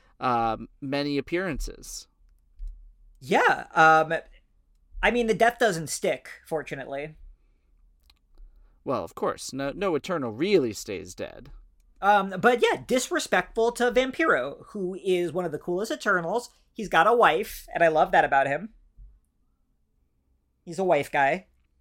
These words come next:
Speaker 2: Um, and it was, it was rude of them to kill him, and because of that, I can not give this book a higher score than, like, a C minus.
Speaker 1: You mean you weren't, you weren't sad when they killed Joey?
Speaker 2: Who?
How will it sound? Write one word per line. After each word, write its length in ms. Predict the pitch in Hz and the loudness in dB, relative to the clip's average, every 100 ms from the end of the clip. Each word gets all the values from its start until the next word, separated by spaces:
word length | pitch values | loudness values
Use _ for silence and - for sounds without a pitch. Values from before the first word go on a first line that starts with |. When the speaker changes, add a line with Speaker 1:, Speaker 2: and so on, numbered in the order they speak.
| _ _ _ _ _ _ _ _ _ _ _ _ _ _ _ - | _ _ _ _ _ _ _ _ _ _ _ _ _ _ _ -2
Speaker 2:
Um, 360 | 185 175 170 160 - _ _ - - - - _ | 2 2 0 -4 -14 _ _ -20 -20 -20 -20 _
and 140 | 220 214 | -2 2
it 80 | |
was, 180 | 202 185 | 2 2
it 260 | 233 214 226 | 4 6 8
was 160 | 202 | 6
rude 220 | 156 226 220 | 2 0 2
of 80 | |
them 140 | 180 185 | 4 2
to 100 | 180 | 2
kill 220 | 180 151 | 0 0
him, 260 | 151 151 147 - _ _ | 0 -4 -12 -18 _ _
and 400 | - 180 170 165 | -2 0 2 0
because 300 | 151 180 190 | -2 0 0
of 100 | 180 | 0
that, 180 | 170 175 160 | 2 2 4
I 140 | 156 | 2
can 140 | 160 165 165 | 0 -4 -4
not 180 | 165 175 | 0 0
give 140 | 180 151 | 0 -6
this 160 | 156 | -6
book 200 | 123 160 | -4 -4
a 80 | 156 | -4
higher 260 | 156 147 143 | -2 -2 -2
score 240 | - 151 | -6 -6
than, 120 | 139 | -6
like, 140 | 135 127 | -8 -8
a 80 | 123 | -10
C 200 | - 143 | -12 -10
minus. 560 | 120 120 120 - - - - - _ _ _ - - - - | -12 -12 -16 -16 -18 -18 -18 -18 _ _ _ -14 -14 -12 -14
Speaker 1:
You 120 | 139 | -10
mean 180 | 135 139 | -6 -6
you 140 | 135 131 | -4 -4
weren't, 180 | 139 | -4
you 120 | 139 127 | -4 -6
weren't 280 | 131 135 | -4 -6
sad 380 | - - 120 120 | -8 -4 -2 -4
when 160 | 123 117 | -6 -6
they 100 | 113 | -8
killed 380 | - 131 120 107 | -8 -4 -4 -4
Joey? 460 | 117 107 123 151 151 _ _ _ _ _ _ _ _ _ | -6 -4 -6 -8 -12 _ _ _ _ _ _ _ _ _
Speaker 2:
Who? 340 | 180 220 339 | -4 -2 -2